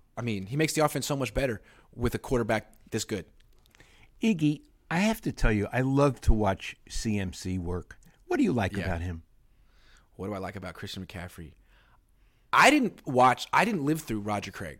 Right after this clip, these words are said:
Speaker 1: That was before me. So the whole idea of a running back that's this good of a receiver is something I've seen on other teams in the league, but not weekly. And, um, he's a <laughs> pleasure to watch. I mean,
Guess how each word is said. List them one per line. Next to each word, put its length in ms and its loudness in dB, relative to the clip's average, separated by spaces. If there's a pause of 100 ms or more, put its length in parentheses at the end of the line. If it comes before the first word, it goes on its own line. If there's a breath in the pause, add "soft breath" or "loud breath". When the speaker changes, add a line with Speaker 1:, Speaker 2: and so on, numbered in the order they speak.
(140)
Speaker 1:
That 160 4
was 140 0
before 340 -8
me. 280 -16
So 380 -2
the 160 -2
whole 280 2
idea 420 2
of 140 0
a 40 -6
running 280 -4
back 220 0
that's 260 -12
this 300 -6
good 180 -2
of 100 -6
a 60 -2
receiver 540 -4 (440 loud breath)
is 300 0
something 340 0
I've 140 -6
seen 380 -2
on 160 -4
other 180 4
teams 340 0
in 60 -6
the 60 -4
league, 200 -4
but 120 -6
not 260 -2 (220)
weekly. 400 0 (480 soft breath)
And, 420 -2
um, 360 -6 (300)
he's 220 -10
a 80 -4
<laughs> 160 -20
pleasure 540 0
to 80 -2
watch. 480 -4
I 80 -6
mean, 180 -8